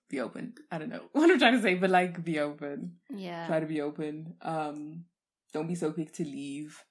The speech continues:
Speaker 1: because <sighs> then you'll have nothing left. Um, but don't stay just so you don't have nothing left, you know. But
Speaker 2: Oh,
Speaker 1: I don't
Speaker 2: yeah.
Speaker 1: know. Just be open about it. Be open to realizing that not everybody's like you. And I know with social media,
Speaker 2: Mm.
Speaker 1: okay, not so much Twitter,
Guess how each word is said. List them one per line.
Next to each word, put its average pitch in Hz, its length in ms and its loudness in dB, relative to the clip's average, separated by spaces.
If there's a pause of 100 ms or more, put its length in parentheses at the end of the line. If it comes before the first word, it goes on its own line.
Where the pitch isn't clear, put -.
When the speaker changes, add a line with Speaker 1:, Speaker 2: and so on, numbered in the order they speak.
(760)
Speaker 1:
because 170 460 0 (320)
<sighs> - 300 -16
then 170 180 -6
you'll 170 120 -4
have 196 180 -6
nothing 170 320 -8
left. - 240 -10 (640)
Um, 160 320 -2
but 190 120 2
don't 160 220 4
stay 139 300 -2
just 131 220 -10
so - 80 -4
you 139 100 -2
don't - 160 -8
have 151 140 -8
nothing - 320 -10
left, - 300 -10
you 156 100 -6
know. - 260 -4 (100)
But - 340 -6
Speaker 2:
Oh, 190 120 -10
Speaker 1:
I - 80 0
don't - 120 -6
Speaker 2:
yeah. 175 120 -8
Speaker 1:
know. 175 240 -12 (180)
Just 170 140 -2
be 170 140 -2
open 139 280 -6
about 139 280 -8
it. 143 260 -10
Be 151 140 -2
open 143 340 -6 (100)
to 147 300 -10 (420)
realizing 147 500 2
that 147 180 -4
not 143 180 0
everybody's 151 440 -6
like - 280 -6
you. 156 60 -6
And 151 80 -6
I - 20 -6
know 147 140 -6
with 165 120 -4
social 156 300 -8
media, 170 320 -4
Speaker 2:
Mm. - 60 -8
Speaker 1:
okay, 165 120 -6
not 139 200 -6
so 170 60 -6
much 160 200 -12
Twitter, - 500 -8